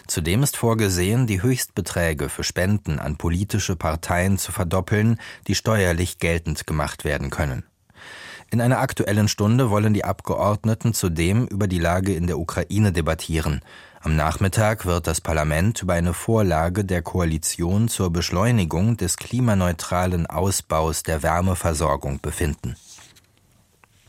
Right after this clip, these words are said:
Der nordrhein-westfälische Ministerpräsident Wüst hat sich zuversichtlich gezeigt, dass das Rentenpaket im Bundestag mit den Stimmen der schwarz-roten Koalition beschlossen wird.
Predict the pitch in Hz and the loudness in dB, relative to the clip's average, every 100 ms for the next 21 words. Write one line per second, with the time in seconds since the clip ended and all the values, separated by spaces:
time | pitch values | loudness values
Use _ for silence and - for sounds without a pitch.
0 | _ _ _ _ _ - - - - - | _ _ _ _ _ -20 -20 -20 -20 -20
1 | - - - - - - - 104 120 135 | -20 -20 -20 -20 -20 -20 -4 0 2 2
2 | 170 156 135 - 120 123 117 107 110 117 | 2 2 0 2 2 2 2 2 2 2
3 | - - 113 110 98 98 87 101 76 - | -2 -2 -2 0 2 0 0 0 0 -4
4 | - - 82 - 85 - - 135 120 107 | -6 -4 -2 -2 -4 -2 -2 0 0 0
5 | 101 95 85 87 - 85 80 - - - | -2 -2 -2 -2 0 0 -2 -6 -16 -18
6 | - - - 120 120 - 82 123 - 143 | -20 -10 -4 -2 0 0 0 0 0 0
7 | 131 117 131 135 - 107 95 101 110 113 | 0 -2 0 0 0 0 2 4 2 0
8 | - 110 127 - 120 123 - - 107 104 | -2 0 0 -2 -2 -2 -2 -2 0 0
9 | - 101 120 113 104 - 87 95 107 - | 0 2 2 4 2 2 0 0 0 -2
10 | 92 95 107 98 110 104 104 - 87 87 | -2 0 0 0 2 2 0 0 0 2
11 | 80 73 80 71 80 73 69 - | 0 -2 -4 -4 -4 -4 -4 -8